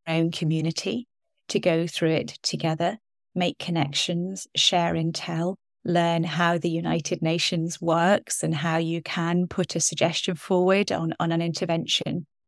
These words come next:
in your three-minute slot that you're kind of given. I, I think really working together, um, is key to understanding health diplomacy and how you can be of use to ensure that you are informing the process with the evidence that you've generated within your own research.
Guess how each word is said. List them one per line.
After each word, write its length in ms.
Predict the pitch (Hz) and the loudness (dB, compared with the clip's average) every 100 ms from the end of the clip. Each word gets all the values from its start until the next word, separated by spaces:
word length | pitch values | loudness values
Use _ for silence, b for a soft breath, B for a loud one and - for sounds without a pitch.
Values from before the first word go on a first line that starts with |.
| _ | _
in 160 | 170 165 | -4 -2
your 160 | 170 165 | 0 -2
three-minute 500 | - 180 175 165 - | 2 4 4 2 0
slot 320 | - 175 - | 6 6 6
that 160 | 190 190 | 2 4
you're 160 | 180 | 2
kind 240 | 170 180 175 | 0 -2 -4
of 100 | 170 | 0
given. 380 | 180 175 170 175 _ _ _ _ _ | 2 2 0 -2 _ _ _ _ _
I, 360 | 175 170 - - - | 2 2 2 -2 0
I 100 | 190 | -2
think 220 | - 214 | -2 -4
really 400 | 220 196 196 202 - | 0 0 0 -2 -2
working 520 | 185 180 185 190 185 | 4 4 2 -4 -4
together, 580 | - 165 165 180 240 240 _ _ _ - | -4 -2 -2 0 -2 -2 _ _ _ -4
um, 280 | 175 165 160 - | -2 0 -4 -2
is 200 | 170 - | -4 -4
key 500 | - - 185 175 220 - _ | -10 -4 -2 -2 -6 -12 _
to 200 | - 190 | -2 0
understanding 800 | 175 165 175 - 165 170 165 160 160 _ | 0 -2 -2 0 0 0 -2 -2 -6 _
health 260 | - 175 156 | -4 -4 -2
diplomacy 760 | 147 - 170 165 170 - 190 190 - | -6 -8 -6 -6 -4 -2 -2 -4 -6
and 140 | 170 | -6
how 320 | 156 185 175 | -2 0 2
you 220 | 170 170 | 0 -2
can 380 | - - - 175 | -6 -10 -8 -6
be 140 | 170 165 | 0 -2
of 120 | 160 | 0
use 460 | 160 170 170 190 - | -2 -2 -2 -2 -2
to 320 | - 180 165 | 0 -2 0
ensure 480 | 165 - - 170 170 | -2 0 2 2 0
that 160 | - | -2
you 180 | 180 175 | 0 2
are 220 | 170 165 - | 2 2 0
informing 720 | 170 180 - 180 175 175 175 | -4 -6 -6 -2 0 2 2
the 80 | 180 | 0
process 640 | - 175 185 - 214 - | 0 0 0 0 0 0
with 100 | 196 | -2
the 140 | 180 160 | 2 2
evidence 440 | 160 165 165 - | 2 0 -4 -4
that 140 | - - | -6 -4
you've 200 | 170 160 | -4 -2
generated 600 | 165 160 170 170 - - | 0 0 0 -4 -6 -8
within 240 | 170 160 | -2 0
your 240 | 170 165 | 4 4
own 180 | 165 165 | 4 2
research. 680 | 165 170 - 196 220 226 - | 0 -2 2 2 2 0 -6